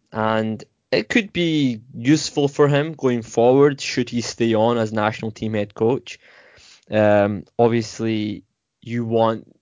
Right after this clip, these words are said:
you want to find your best team. You want to find your best tactic,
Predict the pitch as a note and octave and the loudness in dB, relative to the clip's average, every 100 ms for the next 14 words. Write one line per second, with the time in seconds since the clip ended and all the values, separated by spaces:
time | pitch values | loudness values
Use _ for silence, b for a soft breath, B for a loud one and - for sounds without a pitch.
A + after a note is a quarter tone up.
0 | - A#2+ A2+ A2+ A#2 A2 A2+ A2 - A2 | -12 -8 -4 -2 -2 -4 -10 -16 -4 -4
1 | A2+ A2+ A2 G#2 G#2 - - A2+ G#2+ G2 | -2 -4 -4 0 0 -2 -12 -8 -8 -10
2 | A#2+ G2+ G#2+ F#2+ A2 - A2+ A2 A2 G#2+ | -12 -6 -4 -4 -8 -6 -2 -2 -2 -4
3 | G2+ G#2+ G2+ G2+ - _ - A#2 - _ | -2 0 0 -2 -12 _ -8 -6 -6 _
4 | G#2 - _ | -18 -18 _